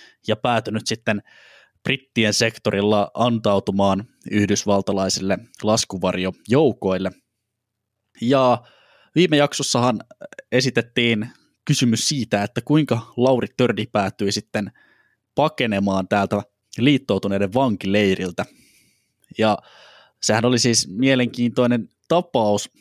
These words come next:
Törnihän laitettiin virolaisten leirille. Silloin liittoutuneilla oli varmasti kädet täynnä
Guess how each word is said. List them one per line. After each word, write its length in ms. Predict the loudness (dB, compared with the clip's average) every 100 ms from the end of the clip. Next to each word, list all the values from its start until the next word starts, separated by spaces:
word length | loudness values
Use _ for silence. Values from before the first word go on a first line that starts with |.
| _ _ _ _ _ -14 -4
Törnihän 360 | -2 -2 -2
laitettiin 440 | 0 0 -2 -4 0
virolaisten 560 | 0 2 0 -2 0
leirille. 480 | 2 2 2 0 -2 -6 _ _ _ _ -6
Silloin 380 | -2 2 0 -2
liittoutuneilla 840 | -2 -2 -2 -2 -2 -2 0 2
oli 260 | 2 0 -4 _ _ _ -4
varmasti 340 | -2 -2 -4 -4
kädet 320 | -2 -2 -2
täynnä 380 | 0 0 -2